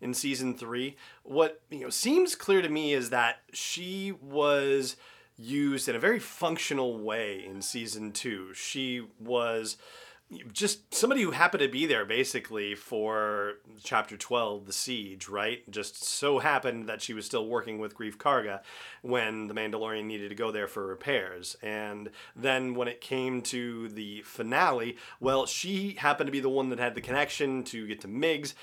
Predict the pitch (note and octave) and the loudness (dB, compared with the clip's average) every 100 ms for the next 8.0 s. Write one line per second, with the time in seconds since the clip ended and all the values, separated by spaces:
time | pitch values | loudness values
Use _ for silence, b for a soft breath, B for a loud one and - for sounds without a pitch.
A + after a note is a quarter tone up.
0 | B - C3+ C3+ B2+ B2 A#2+ A#2 A#2+ A#2+ | B -6 0 2 2 0 -2 -2 0 2
1 | B2 B2 A#2+ - A#2+ A#2 A2+ A2+ A2+ A2+ | 4 2 -2 -2 0 0 0 2 2 4
2 | G#2+ G#2 G#2 - A2 G#2+ G#2 - A2+ - | 2 -2 -6 -8 -8 -8 -8 -4 -4 -4
3 | B B B B _ G2+ A#2 A#2 A2 A2+ | B B B B _ -6 2 2 4 4
4 | G#2+ - A2 A2+ G#2 G#2 G2 G2 G#2+ G#2 | 2 -2 0 0 -2 -8 -8 -6 -4 -2
5 | G2+ G#2 A2+ G#2 G#2 G2 - - A#2 G#2 | -2 -4 -4 -2 0 0 -4 -6 -2 -2
6 | G2 G2 F#2+ - - G#2 G#2 G2 F#2 A2 | -4 -8 -12 -14 -16 -12 -10 -10 -10 -6
7 | F#2+ F#2+ A2+ D3 A2+ F2+ - - A2+ G#2 | -6 -2 0 2 0 -6 -6 -2 -2 -2